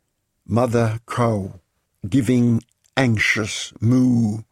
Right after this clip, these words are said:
for a calf keeping cool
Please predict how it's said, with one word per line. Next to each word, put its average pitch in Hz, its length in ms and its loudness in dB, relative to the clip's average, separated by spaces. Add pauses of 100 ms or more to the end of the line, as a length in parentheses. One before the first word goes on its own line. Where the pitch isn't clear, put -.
(380)
for 113 360 0
a 104 160 -2
calf 113 680 -4 (380)
keeping 113 480 -4
cool 101 560 -2